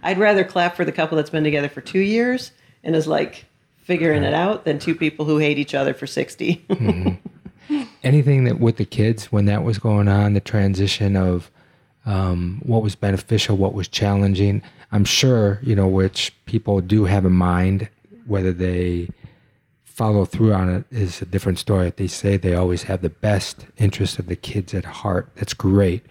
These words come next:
Speaker 2: but they don't really follow through on that because of their own emotional shit that gets
Speaker 1: Right,
Speaker 2: involved.
Speaker 1: right.
Speaker 2: Well, how was that for you, and anything that the kids can recall that you hear stories about?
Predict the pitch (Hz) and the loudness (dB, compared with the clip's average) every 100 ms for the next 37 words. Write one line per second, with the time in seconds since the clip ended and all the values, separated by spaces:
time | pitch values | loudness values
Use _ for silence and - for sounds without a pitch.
0 | - - 98 - 98 98 110 117 95 90 | -20 -6 -6 -4 0 0 0 0 0 0
1 | - 104 92 87 - - 107 101 82 - | -2 -2 0 -2 -4 -2 0 0 -2 -4
2 | 95 87 82 92 - 98 85 90 87 85 | -2 -2 -4 -6 -2 0 2 0 -2 -6
3 | - - _ 104 92 92 87 85 - 92 | -18 -20 _ -2 0 0 -2 -4 -8 -8
4 | 90 - - - - 90 - 92 92 92 | -8 -8 -8 -6 -6 -6 -8 -8 -4 -2
5 | 90 - - - 156 151 - - - 110 | -2 -2 -6 -8 -4 -4 -6 -10 -2 -2
6 | - - 110 113 101 98 95 160 - 110 | -2 -2 2 2 2 0 -2 -8 -6 0
7 | 98 98 92 90 90 - _ - - - | 2 2 2 -2 -6 -12 _ -20 -14 -6
8 | 98 - 101 92 - - 101 92 - - | -4 0 0 0 -2 -4 -4 -4 -8 -4
9 | 101 90 90 90 - 101 92 92 98 82 | -2 0 0 -2 0 -2 0 -2 -2 -2
10 | 98 85 - 95 95 - 95 101 | -2 -2 -4 -4 -4 -4 -4 -6